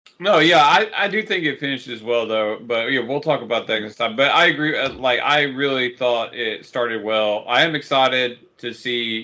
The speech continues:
you know, we just had Comic-Con, and Marvel went way harder than anyone thought. So we know a lot of T V shows are coming out.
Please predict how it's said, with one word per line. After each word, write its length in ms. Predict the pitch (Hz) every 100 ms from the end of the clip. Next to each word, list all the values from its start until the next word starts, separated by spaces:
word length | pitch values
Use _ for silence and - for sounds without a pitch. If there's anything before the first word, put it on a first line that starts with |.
| -
you 120 | 123
know, 300 | 107 104 104 _ 73
we 120 | 123
just 240 | 120 135
had 460 | - 120 117 110 104 _
Comic-Con, 840 | - 127 127 120 117 117 110 110 98
and 240 | 101 101
Marvel 360 | 110 156 113 104
went 200 | 107 123
way 300 | 151 147 131
harder 260 | 123 117
than 200 | 107 107
anyone 340 | 110 107 104 98
thought. 400 | 110 107 104 -
So 100 | 98
we 80 | 101
know 180 | 117 113
a 60 | 98
lot 280 | 110 127
of 80 | 120
T 140 | 117 113
V 140 | 107
shows 260 | 110 107 104
are 140 | 101
coming 240 | - 101
out. 240 | 101 101